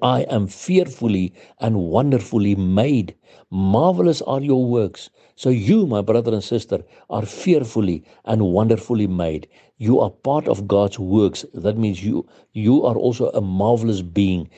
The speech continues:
Marvelous are God's works, and that my soul knows right well. You see, my substance was not hidden from him when I was formed in my mother's womb. He saw those, that little thing being formed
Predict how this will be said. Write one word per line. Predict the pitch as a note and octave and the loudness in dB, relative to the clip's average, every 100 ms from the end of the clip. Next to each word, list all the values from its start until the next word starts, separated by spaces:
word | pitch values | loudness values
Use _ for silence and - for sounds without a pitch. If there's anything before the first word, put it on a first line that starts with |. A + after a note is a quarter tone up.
| - - | -20 -4
Marvelous | G2+ A2+ F3+ C3+ A2 F#2+ | 0 2 4 2 2 2
are | F2+ F#2+ | 0 0
God's | F2+ F2+ F2+ | 2 2 2
works, | F2+ F#2 E2 - - _ _ - | 0 0 0 -4 -20 _ _ -8
and | G#2 | -4
that | C#3+ F3 - | -2 -2 0
my | F#2 | -2
soul | F#2 - A2 G#2 | 0 2 2 2
knows | F#2+ F2 E2+ | 2 0 0
right | E2 F2 E2+ | -2 -4 -4
well. | F2 G2 G2+ D2+ - _ _ _ | 0 2 2 0 -8 _ _ _
You | F#2 | -12
see, | - A#2+ | -4 0
my | G2+ F#2+ | 0 -2
substance | - D#3 - A2 F#2+ | -2 -4 -2 -2 2
was | F#2 F#2 | 2 2
not | G#2 G#2 | 0 0
hidden | F2+ F#2+ | -2 -2
from | F2 F#2 D#2+ | -4 -6 -6
him | D#2+ D#2 _ - - | -8 -10 _ -20 -4
when | G2+ G2+ | 0 2
I | F2+ | 2
was | F2+ F2+ | 2 0
formed | - - A#2 G2 E2+ _ _ - | -4 0 2 2 -4 _ _ -6
in | A#2 | -2
my | G2+ F#2 | 0 2
mother's | F2+ F2 F2+ | 2 0 -2
womb. | F2+ F#2 F#2+ E2 - _ _ | -2 -2 0 -2 -12 _ _
He | - C3+ | -2 -2
saw | D3 - D#3+ F#2 - _ _ _ | 0 2 2 2 -4 _ _ _
those, | F#2 A2 A2+ G2 - _ - | 0 2 2 -2 -8 _ -8
that | G#2+ A2 | -6 0
little | A#2 C#3+ | 2 2
thing | B2 C#3 B2 A2+ | 0 -2 0 2
being | A2+ A2 G#2+ | 2 0 -2
formed | - C3+ A2+ G2 | 0 0 2 -4